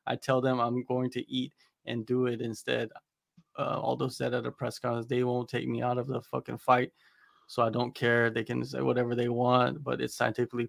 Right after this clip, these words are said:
proved the best way to rehydrate." Well, and then, uh, it says in, later in the article that they were gonna give, um, two year. It says, "Even if there is, uh, wasn't a definitive test now, there could be a two to three years from now."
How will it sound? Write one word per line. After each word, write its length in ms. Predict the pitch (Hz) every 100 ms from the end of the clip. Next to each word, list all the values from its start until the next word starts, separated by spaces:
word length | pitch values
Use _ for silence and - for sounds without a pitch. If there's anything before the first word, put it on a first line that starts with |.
| -
proved 320 | 120 117 - _ _
the 60 | -
best 280 | 117 120 -
way 120 | 120
to 100 | 113
rehydrate." 760 | 113 117 110 110 110 120 117 - _ _ _ _ _ _ _ _ _ _ _ _ -
Well, 300 | 147 165 165 -
and 140 | 160
then, 180 | 190 190
uh, 360 | 185 170 156 - _ _
it 80 | 160
says 260 | 151 202 175
in, 320 | 160 170 156
later 260 | 151 175
in 60 | 160
the 80 | 143
article 340 | 151 147 147
that 180 | 127 123
they 180 | 131 139
were 160 | 139 135
gonna 260 | 135 135
give, 380 | 123 131 131 120
um, 460 | 127 123 120 117 - _ _ _ _ _
two 200 | - 175
year. 420 | 170 156 117 107 -
It 100 | 135
says, 200 | 131 120
"Even 280 | - 175 175
if 120 | 160
there 200 | 151 147
is, 240 | 143 131 139
uh, 260 | 135 131
wasn't 360 | 123 131 131 131
a 60 | 120
definitive 480 | 127 - 139 127
test 260 | - 139 -
now, 220 | 131 139
there 200 | 127 127
could 340 | 123 143 131 127
be 260 | 127 127
a 100 | 123
two 280 | 127 - 143
to 120 | 131
three 240 | 127 131 127
years 320 | 127 123 - _ _
from 220 | _ 120 117
now." 380 | 117 120 113